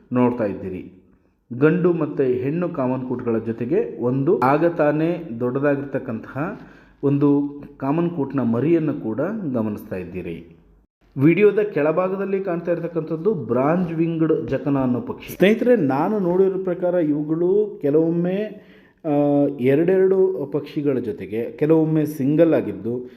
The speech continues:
ಕೆಲವೊಮ್ಮೆ ಹಿಂಡು ಹಿಂಡಾಗಿರ್ತಕ್ಕಂತಹ,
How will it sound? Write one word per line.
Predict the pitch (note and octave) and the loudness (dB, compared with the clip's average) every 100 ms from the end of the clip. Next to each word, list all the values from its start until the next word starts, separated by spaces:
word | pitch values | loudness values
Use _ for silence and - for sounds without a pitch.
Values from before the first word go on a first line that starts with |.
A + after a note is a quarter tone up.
| - _ _ | -20 _ _
ಕೆಲವೊಮ್ಮೆ | C#3 D3+ E3 D#3+ | 2 4 4 2
ಹಿಂಡು | C3 F#2 B2+ F3 G3 F#3 | 0 -2 0 0 2 2
ಹಿಂಡಾಗಿರ್ತಕ್ಕಂತಹ, | D#3+ E3+ E3 D#3+ D#3 D#3 D3 C#3 C3+ C3+ C#3 C#3+ C#3+ | 2 4 4 4 0 -2 -6 -6 -8 -8 -6 -4 -4